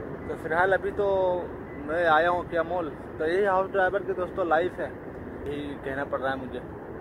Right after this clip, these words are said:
अच्छा भी काम है, ख़राब भी ड्यूटी, जैसे घर के ऊपर डिपेंड करता है दोस्तों कि घर अपना अच्छा मिल गया, मैडम अच्छी मिल गई, कफील अच्छा मिल गया, तो लाइफ अच्छे से कटेगी। ऐसे ऐसे घर यहाँ पे दोस्तों पड़े हैं कि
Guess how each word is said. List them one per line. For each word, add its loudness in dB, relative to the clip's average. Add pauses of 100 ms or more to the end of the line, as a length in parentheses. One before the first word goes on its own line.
(180)
अच्छा -2
भी -2
काम 2
है, -4
ख़राब 4
भी -2
ड्यूटी, -2
जैसे 2
घर 4
के 0
ऊपर 2
डिपेंड 2
करता 0
है 4
दोस्तों 0
कि -2
घर 6
अपना 2
अच्छा 2
मिल 0
गया, 2
मैडम 2
अच्छी -2
मिल 0
गई, -2
कफील -2
अच्छा 0
मिल 0
गया, -2 (580)
तो 2
लाइफ 8
अच्छे 4
से 4
कटेगी। 4
ऐसे 4
ऐसे 4
घर 6
यहाँ 6
पे -2
दोस्तों 2
पड़े 4
हैं 2
कि 0